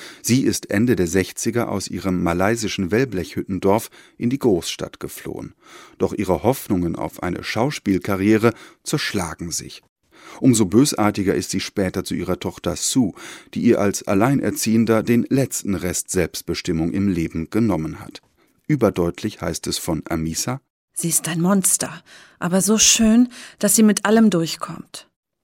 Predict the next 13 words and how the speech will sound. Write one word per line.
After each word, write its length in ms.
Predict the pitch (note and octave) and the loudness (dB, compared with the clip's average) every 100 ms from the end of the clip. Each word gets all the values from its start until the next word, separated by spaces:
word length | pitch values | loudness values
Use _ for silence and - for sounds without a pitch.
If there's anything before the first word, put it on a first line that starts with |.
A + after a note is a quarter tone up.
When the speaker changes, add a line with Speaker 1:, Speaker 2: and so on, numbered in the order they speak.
| - | -4
Speaker 1:
Sue 340 | - - D#3 | 2 4 4
wiederum 380 | G2 F2 E2+ F2+ | 2 0 0 2
ist 200 | E2+ - | 2 2
im 100 | G2+ | 2
Jahre 300 | F2+ G2 F#2 | 2 2 0
zweitausenddrei 920 | - F2+ F#2+ G2 F2+ E2+ F2 G2 A#2+ - | -2 -2 0 0 0 -2 0 0 0 -4
sechzehn 580 | - F#2 G#2+ - - B2 | -6 0 0 0 -4 0
Jahre 400 | G#2+ F#2 F2+ F2 | 0 0 -2 -4
alt 240 | D#2+ D2+ - - _ | -4 -6 -10 -20 _
und 200 | G#2 E2 | 0 2
im 200 | F#2 F2+ | 0 -2
Pubertätshorror 960 | - E2 G#2+ - F2 - - F2 - - | -4 -2 -2 -2 -4 -4 -8 -10 -10 -12
gefangen. 480 | E2 - D#2 C2 | -12 -12 -14 -14